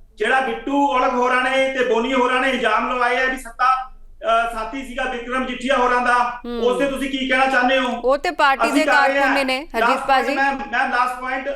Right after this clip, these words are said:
Speaker 1: ਲਾਸਟ ਪੁਆਇੰਟ ਇਹ ਹੈ, ਇਹਨਾਂ ਦੀ ਦਸ ਸਾਲ ਦੀ ਟਰਮ ਵੇਲੇ ਨਸ਼ਾ ਵਿਕਿਆ, ਨੌਜਵਾਨੀ ਦਾ ਘਾਣ ਹੋਇਆ ਤੇ ਸਾਡੀ ਸਰਕਾਰ ਵਿੱਚ ਅਸੀਂ,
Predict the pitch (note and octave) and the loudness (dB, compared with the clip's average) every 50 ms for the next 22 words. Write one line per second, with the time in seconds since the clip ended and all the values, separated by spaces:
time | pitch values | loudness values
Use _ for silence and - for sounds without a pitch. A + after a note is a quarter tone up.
0 | - - F#3 G3+ - - - - - A#3+ A#3+ A#3 A#3 A#3 A#3 A#3 B3 C4 B3+ - | -6 -2 0 0 0 0 -2 -4 -6 -6 -6 -4 -4 -2 0 0 0 0 0 -2
1 | - - - - - - - A3 A3+ A#3 C4 C4 C4 C4+ C4+ C#4 C4+ - A3 G#3+ | -6 -14 -18 -20 -20 -18 -12 -8 -4 0 2 2 2 2 0 -2 -2 -2 -2 -2
2 | G#3+ - - A#3+ A3+ - - - A#3 G#3 G#3 A3+ A#3 A#3+ A#3+ A#3+ G#3+ G#3 G#3 A#3 | -2 -2 -2 -2 -2 -2 -2 -2 -2 -2 -2 0 -2 -2 -2 0 -2 -2 0 0
3 | A#3+ A#3 G3 F#3+ - A3+ A3+ A#3+ C4 C4 A#3+ - - - - - - - - - | 0 0 0 -2 -2 0 0 2 2 2 0 -2 -6 -10 -14 -18 -18 -18 -18 -14
4 | - G3 A3 A#3 A3+ B3 B3 B3 C4 C#4 C4+ C4+ C#4 A#3+ G3+ G#3 A3 A#3 A#3+ B3+ | -10 -6 -6 -4 -4 -2 -2 0 0 0 0 2 2 2 2 2 0 0 0 2
5 | C4 C4 C4+ C4 C#4 C4 C4+ - A#3 G#3 - B3 B3 - B3+ B3 B3 A#3+ A#3+ A#3+ | 2 2 2 2 0 -2 -2 -2 -2 -4 -4 -4 -6 -6 -6 -2 0 0 2 2
6 | B3 C4 C4 C4 B3+ C4+ C4 G#3 - - - - - - - - - - - G#3+ | 0 0 -2 -2 0 0 0 0 -2 -4 -8 -16 -20 -20 -20 -20 -10 -6 -4 -2
7 | G#3+ B3 C4+ C#4 C#4 C4+ B3+ - - | -2 0 0 2 2 0 -2 -6 -12